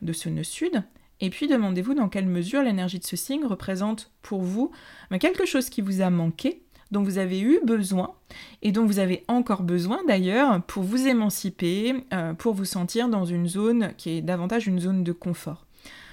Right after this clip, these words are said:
Pour un nœud sud en balance, donc signe opposé, euh, au bélier,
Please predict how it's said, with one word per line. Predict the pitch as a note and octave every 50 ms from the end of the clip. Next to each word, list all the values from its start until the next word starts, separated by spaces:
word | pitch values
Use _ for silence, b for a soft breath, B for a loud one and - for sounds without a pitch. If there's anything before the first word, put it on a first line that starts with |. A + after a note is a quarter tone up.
| B B B
Pour | B - - A#3 A#3 A3+ G#3 F#3 - -
un | - G3 F#3+
nœud | F#3+ G3+
sud | G#3 G#3 - - C4+ A#3 G3+
en | F#3+ F3
balance, | E3 E3 D#3 E3 E3 D#3+ D#3 F3 A3 D4+ F4+ - - - - - -
donc | D#3+ D#3 D#3
signe | - - - F#4 G4 E4+
opposé, | A#3+ F#3+ - - F3 F3+ F3+ E3+ F3+ F#3+ G3 F3+
euh, | D3+ C3+ - - -
au | - E3+ D#3
bélier, | D3+ D#3 D#3+ F3 F#3+ B3+ G4 -